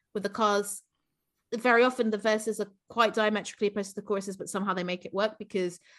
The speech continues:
you know, they either build in songs or they have a hook that's really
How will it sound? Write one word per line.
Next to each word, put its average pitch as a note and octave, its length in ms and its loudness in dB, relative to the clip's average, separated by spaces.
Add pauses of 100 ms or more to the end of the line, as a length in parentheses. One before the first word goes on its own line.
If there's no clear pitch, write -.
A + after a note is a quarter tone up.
(320)
you F#3 100 -8
know, E3 100 -6
they E3 100 -4
either F3 180 -4
build G3 260 0
in F#3+ 80 -2
songs G#3+ 460 -2
or F3+ 180 -2
they F3 160 -2
have F3+ 160 -4
a F3+ 60 -4
hook F#3+ 320 -8
that's - 260 -8
really E3+ 400 -6